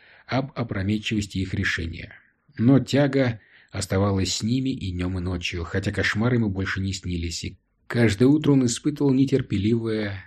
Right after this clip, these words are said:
желание двинуться в путь. В Карстене оказалось много посёлков,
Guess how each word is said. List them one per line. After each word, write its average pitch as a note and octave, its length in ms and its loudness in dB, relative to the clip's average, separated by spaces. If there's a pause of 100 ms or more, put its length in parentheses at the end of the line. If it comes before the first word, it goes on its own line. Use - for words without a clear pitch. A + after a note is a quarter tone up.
(100)
желание F#2+ 760 -2 (400)
двинуться F2+ 480 -4
в - 80 -14
путь. - 380 -16 (480)
В - 120 -20
Карстене D#3 540 2
оказалось B2 680 2
много F#2+ 460 0
посёлков, - 960 -6